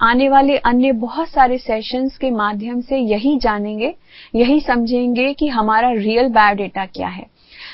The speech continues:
तो आत्मा के रियल बायोडेटा में भी वो सारी बातें आती हैं, जैसे कि आत्मा को किन नामों से पुकारा गया है,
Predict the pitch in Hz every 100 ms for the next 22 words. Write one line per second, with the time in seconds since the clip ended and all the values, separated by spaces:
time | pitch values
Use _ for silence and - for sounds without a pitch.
0 | - - - 220 240 277 320 320 302 262
1 | 285 247 233 240 240 247 254 254 262 240
2 | 302 349 294 - 226 226 262 214 208 208
3 | 240 240 - 190 190 262 262 190 196 185
4 | - _ _ - 220 214 240 233 240 247
5 | 202 196 - 220 220 240 - 294 294 247
6 | 220 226 262 - - 202 202 190 196 185
7 | 180 185